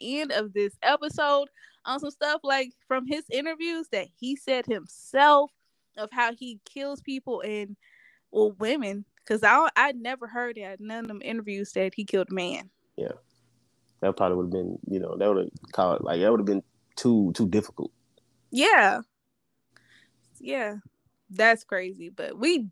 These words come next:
Speaker 1: definitely, please let us know how you like this first true crime, uh, episode. It's,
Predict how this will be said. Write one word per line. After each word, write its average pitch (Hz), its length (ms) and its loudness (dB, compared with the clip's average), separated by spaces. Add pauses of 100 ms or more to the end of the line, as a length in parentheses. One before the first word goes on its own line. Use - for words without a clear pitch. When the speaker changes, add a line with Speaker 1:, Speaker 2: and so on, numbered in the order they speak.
Speaker 1:
definitely, 220 540 2
please 302 440 -4
let 220 200 0
us 240 200 -4
know 208 180 -8
how 208 160 -4
you 208 220 -6
like - 260 -8
this 196 240 -8 (220)
first 294 500 4 (140)
true 202 260 -4
crime, 208 600 0 (520)
uh, 208 360 2
episode. 226 920 -2 (640)
It's, 220 180 -6